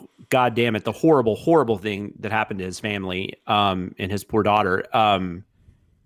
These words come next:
that obviously factored in, but he was,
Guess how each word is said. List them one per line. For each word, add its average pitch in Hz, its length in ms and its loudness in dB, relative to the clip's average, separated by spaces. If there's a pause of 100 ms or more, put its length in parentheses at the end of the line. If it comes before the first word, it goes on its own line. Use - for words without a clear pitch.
(140)
that 156 180 0
obviously 143 480 2
factored 107 400 -2
in, 101 300 -2
but 107 260 -4
he 190 200 -4
was, 147 180 -2